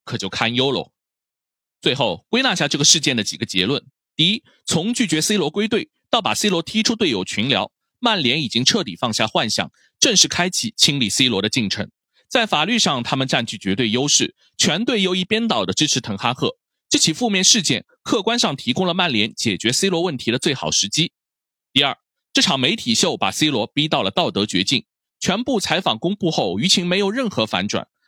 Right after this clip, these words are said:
反而坐实了这场戏是 C 罗自编自导的本质。在没有确定下家，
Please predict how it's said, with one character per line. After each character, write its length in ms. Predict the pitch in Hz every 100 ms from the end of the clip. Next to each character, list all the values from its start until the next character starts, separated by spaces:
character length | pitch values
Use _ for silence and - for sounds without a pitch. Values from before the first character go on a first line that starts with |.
| _
反 140 | - 139
而 100 | 214
坐 220 | - 226
实 180 | - 120
了 160 | 156 -
这 100 | 165
场 200 | 127 92
戏 240 | - 135 -
是 160 | -
C 240 | 110 165 190
罗 240 | 110 127
自 180 | - 175
编 220 | 120 156
自 140 | 190 165
导 160 | 90
的 60 | 104
本 180 | 113 -
质。 240 | 123 - _ _ _ _ _ _
在 140 | -
没 140 | 120 165
有 140 | 208
确 160 | - 135
定 160 | 117
下 200 | 120 123
家， 260 | 101 120